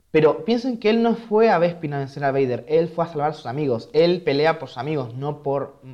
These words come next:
hacer un mal a alguien más. Y, y se nota en esta peli porque acá cuando él descubre, eh, que, que es hijo de Vader y, y tiene esa conexión con él, él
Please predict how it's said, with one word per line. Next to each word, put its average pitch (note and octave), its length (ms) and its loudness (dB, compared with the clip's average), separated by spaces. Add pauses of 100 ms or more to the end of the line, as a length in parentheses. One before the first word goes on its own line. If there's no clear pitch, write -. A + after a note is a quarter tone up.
hacer B2 300 -6
un C3+ 160 -4
mal C#3+ 200 2
a C3 60 4
alguien B2 220 -4
más. A#2+ 380 -10 (640)
Y, B2+ 440 0
y D3+ 80 -4
se C#3+ 120 0
nota F#3 220 2
en F#3 40 0
esta E3 160 0
peli F3+ 160 0
porque C#3+ 300 -2
acá F3 200 0
cuando C#3+ 340 2
él F3+ 380 0 (160)
descubre, F3 880 0 (580)
eh, B2 760 -2
que, A#2 400 0
que C3 80 -6
es - 100 -10
hijo D#3+ 200 -4
de C3 80 4
Vader D3 420 2 (340)
y, E3+ 240 0
y F3 140 -2
tiene A3+ 160 -2
esa A#3 200 -2
conexión E3 600 0
con C3+ 200 -2
él, D3 260 -2 (320)
él A3+ 360 2